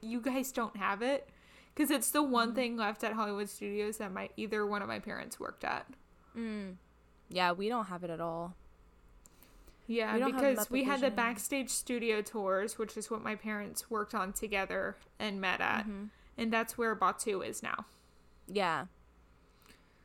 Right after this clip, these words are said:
Speaker 2: For a long time, they didn't do anything, huh?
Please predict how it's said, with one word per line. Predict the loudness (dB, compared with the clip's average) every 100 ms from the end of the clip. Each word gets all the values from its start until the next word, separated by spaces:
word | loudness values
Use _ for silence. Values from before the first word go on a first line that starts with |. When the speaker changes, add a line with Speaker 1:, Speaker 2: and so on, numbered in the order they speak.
| -20 -20 -20 -20 2
Speaker 2:
For | 6
a | 8
long | 8 6 4
time, | 6 8 6
they | 2
didn't | 2 2 2
do | 2
anything, | 2 0 -4 -4 -4
huh? | 0 2 2